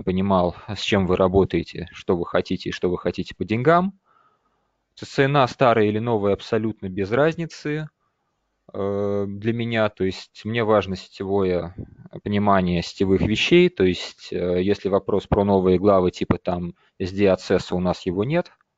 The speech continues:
по крайней мере, в нашей зоне ответственности.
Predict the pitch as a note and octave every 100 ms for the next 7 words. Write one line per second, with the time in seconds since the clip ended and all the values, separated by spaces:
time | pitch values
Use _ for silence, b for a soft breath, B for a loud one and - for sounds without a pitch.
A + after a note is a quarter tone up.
0 | _ B2 - C3 B2+ B2+ B2 A2+ A#2 -
1 | G#2+ A#2 - G#2+ A2 G#2 G#2+ A2+ G#2+ -
2 | G2+ - G2+